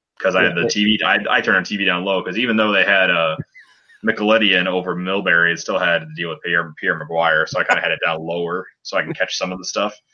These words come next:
Speaker 2: <laughs> I will
Speaker 1: But,
Speaker 2: say
Speaker 1: uh,
Speaker 2: that, I will say, uh,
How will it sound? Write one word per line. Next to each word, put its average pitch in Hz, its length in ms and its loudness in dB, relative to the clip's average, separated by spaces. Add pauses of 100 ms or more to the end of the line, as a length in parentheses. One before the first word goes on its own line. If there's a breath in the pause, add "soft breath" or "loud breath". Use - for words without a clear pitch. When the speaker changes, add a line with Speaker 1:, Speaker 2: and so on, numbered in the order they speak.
(220 soft breath)
Speaker 2:
<laughs> - 320 -6
I 170 120 2
will 185 160 4
Speaker 1:
But, 185 100 4
Speaker 2:
say 143 100 6
Speaker 1:
uh, 117 100 2
Speaker 2:
that, 117 160 -4 (320 loud breath)
I 151 80 2
will 175 140 4
say, 147 380 2
uh, 80 220 -4